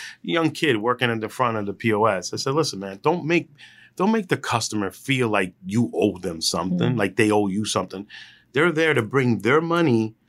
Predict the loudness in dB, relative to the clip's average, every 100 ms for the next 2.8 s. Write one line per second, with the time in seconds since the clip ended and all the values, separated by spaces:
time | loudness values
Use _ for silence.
0 | _ _ -2 0 2 2 2 0 -2 -2
1 | -2 -2 -2 -4 -4 -6 -10 -12 _ -4
2 | -2 0 -2 0 -2 -4 -8